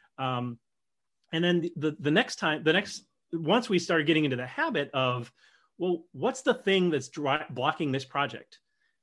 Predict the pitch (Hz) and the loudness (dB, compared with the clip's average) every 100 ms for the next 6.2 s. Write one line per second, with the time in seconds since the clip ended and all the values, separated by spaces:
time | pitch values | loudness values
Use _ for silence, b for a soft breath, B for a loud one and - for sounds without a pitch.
0 | _ 160 175 170 127 170 226 208 156 139 | _ -6 -2 -2 0 0 2 2 0 -2
1 | 135 - 143 - 156 - 131 131 131 - | -2 -2 -6 0 -2 0 -2 -2 -2 -2
2 | 196 151 120 120 123 - 123 - 127 123 | -2 0 -2 -2 -6 -6 -10 -8 -6 -4
3 | 117 - - 120 110 - 123 117 226 226 | -4 -6 -10 -8 -8 -8 -10 -8 -8 -8
4 | 127 117 123 151 135 135 120 110 120 185 | -6 -4 -4 -4 -4 -4 -6 -6 -10 -8
5 | 180 - 139 139 135 151 190 147 240 208 | -8 -6 -6 -6 -6 -6 -6 -8 -10 -10
6 | 156 | -8